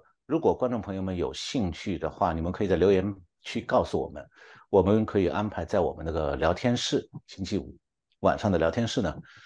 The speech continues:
呃，再具体介绍一下关于，就是我们可以预想一下，二十年以后再来看，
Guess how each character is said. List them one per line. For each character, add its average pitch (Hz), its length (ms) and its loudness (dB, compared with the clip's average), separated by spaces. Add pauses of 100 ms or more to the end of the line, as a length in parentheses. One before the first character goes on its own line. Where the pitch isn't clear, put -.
(160)
呃， 80 420 0 (380)
再 82 400 4
具 139 160 4
体 - 160 -6
介 110 220 2
绍 98 240 0
一 - 20 -4
下 - 180 -10 (160)
关 80 220 -4
于， 69 180 -8 (520)
就 76 120 -4
是 - 180 0
我 85 120 2
们 101 100 6
可 104 160 6
以 104 40 4
预 170 200 6
想 - 420 2
一 85 120 -6
下， - 260 -2 (600)
二 180 160 10
十 - 100 4
年 143 220 8
以 73 80 0
后 - 360 -8 (1400)
再 147 200 10
来 92 160 8
看， 92 540 0